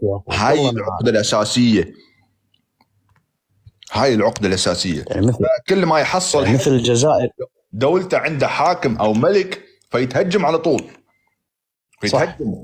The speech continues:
Speaker 1: المشكلة ما يت-، ما يتهجم على دولته أو يتهجم على حكامه، لا.
Speaker 2: يا أبوي،
Speaker 1: يروح
Speaker 2: أنا
Speaker 1: على
Speaker 2: أبوي
Speaker 1: حكام
Speaker 2: يتهجم على
Speaker 1: الخليج.
Speaker 2: فرنسا، أنا أبوي يتهجم على فرنسا بس يا عبد الله.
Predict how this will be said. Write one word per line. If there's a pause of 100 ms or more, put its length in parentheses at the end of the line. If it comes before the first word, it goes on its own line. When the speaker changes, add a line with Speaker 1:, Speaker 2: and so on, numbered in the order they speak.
Speaker 1:
المشكلة
ما
يت-،
ما
يتهجم
على
دولته
أو
يتهجم
على
حكامه،
لا. (340)
Speaker 2:
يا
أبوي،
Speaker 1:
يروح
Speaker 2:
أنا
Speaker 1:
على
Speaker 2:
أبوي
Speaker 1:
حكام
Speaker 2:
يتهجم
على
Speaker 1:
الخليج.
Speaker 2:
فرنسا،
أنا
أبوي
يتهجم
على
فرنسا
بس
يا
عبد
الله.